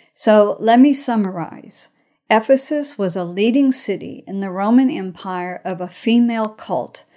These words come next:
of a female goddess, with female priests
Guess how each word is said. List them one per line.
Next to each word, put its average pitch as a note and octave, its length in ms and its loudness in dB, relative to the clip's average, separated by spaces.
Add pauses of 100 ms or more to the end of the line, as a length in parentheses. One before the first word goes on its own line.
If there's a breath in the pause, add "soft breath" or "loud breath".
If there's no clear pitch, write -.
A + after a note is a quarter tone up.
(220 soft breath)
of F#3 140 -4
a F#3+ 80 -4
female A#3 520 2
goddess, F3 680 -6 (260 soft breath)
with G3 200 -4
female B3 500 2
priests G#3 600 -4